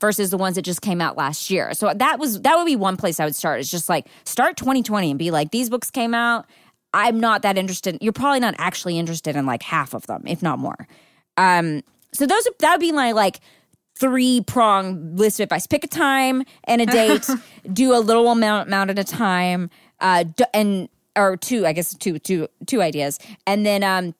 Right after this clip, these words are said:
Speaker 1: don't read the blurbs. Just, just start, just start pulling stuff from the list, uh, and then maybe go through and just start with twenty twenty. But, um, I feel like you have a longer, a longer answer to this.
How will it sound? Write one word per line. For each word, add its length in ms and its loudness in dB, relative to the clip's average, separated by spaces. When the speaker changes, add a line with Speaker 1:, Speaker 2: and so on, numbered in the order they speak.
Speaker 1:
don't 160 2
read 120 -4
the 60 -8
blurbs. 480 -2
Just, 240 -8
just 160 -6
start, 360 0
just 140 -6
start 300 0
pulling 320 0
stuff 280 0
from 200 -6
the 100 -4
list, 380 -8
uh, 200 2
and 100 0
then 300 -4
maybe 260 -2
go 160 0
through 180 -8
and 120 -4
just 120 -8
start 200 -2
with 100 -10
twenty 260 -6
twenty. 340 -10
But, 160 0
um, 160 4
I 140 2
feel 140 2
like 120 2
you 80 2
have 100 2
a 60 4
longer, 480 -2
a 60 -2
longer 500 0
answer 300 -8
to 80 -14
this. 340 -10